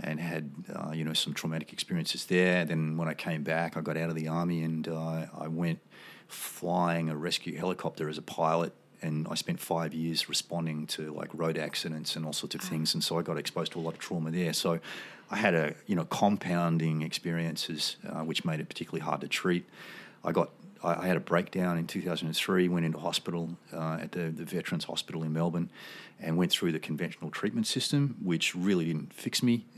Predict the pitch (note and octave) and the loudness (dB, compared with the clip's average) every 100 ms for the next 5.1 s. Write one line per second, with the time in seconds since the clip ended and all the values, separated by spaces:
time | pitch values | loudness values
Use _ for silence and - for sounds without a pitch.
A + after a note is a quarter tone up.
0 | - F2+ D#2+ D#2 D#2+ D#2 D#2+ F#2 E2 - | -10 -4 -2 0 2 0 0 0 0 0
1 | E2 - - - - - - G2 F2 E2 | -2 -4 -14 -16 -16 -12 -2 2 2 0
2 | - F2+ F2 D#2+ - D2 E2 D#2+ F2 E2+ | 0 -2 0 -4 -4 -2 -2 0 -2 -4
3 | - D2+ E2 - E2 D2 - - C#2 - | -6 -2 0 0 -2 -6 -8 -12 -6 -4
4 | D2+ - - F2 - F#2 F2+ F#2+ - F2+ | -4 -4 -4 -2 0 0 0 0 -2 -2